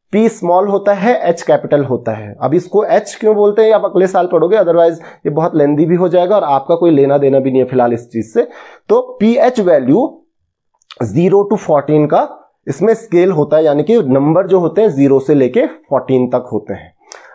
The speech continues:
अब अगर कोई भी सब्सटेंस है, अगर उसका पीएच ज़ीरो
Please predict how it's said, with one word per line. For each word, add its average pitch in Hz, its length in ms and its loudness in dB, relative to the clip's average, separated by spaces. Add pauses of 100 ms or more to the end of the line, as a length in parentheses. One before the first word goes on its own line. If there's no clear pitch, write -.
(160)
अब 262 220 -2
अगर 185 200 0
कोई 226 300 0
भी 254 100 2
सब्सटेंस 165 580 -2
है, 214 240 0 (260)
अगर 175 300 0
उसका 202 400 -2
पीएच 175 480 0 (140)
ज़ीरो 175 720 0